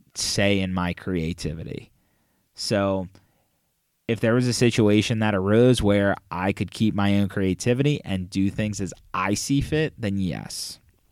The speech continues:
<laughs> This is, this is random, and it's from the person it came from. No surprise there. Do I think jorts will make a comeback in our lifetime?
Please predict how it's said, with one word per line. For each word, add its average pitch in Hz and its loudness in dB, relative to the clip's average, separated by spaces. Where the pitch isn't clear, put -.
<laughs> - 0
This 151 8
is, 143 6
this 165 2
is 120 2
random, 113 -2
and 107 -4
it's 101 -10
from 139 -4
the 131 0
person 113 -2
it 90 -6
came 98 -2
from. 101 -2
No 98 8
surprise 95 2
there. 95 2
Do 123 2
I 123 2
think 147 -2
jorts 104 -2
will 104 -4
make 107 -4
a - -20
comeback 101 -4
in 98 -2
our 90 -2
lifetime? 92 -4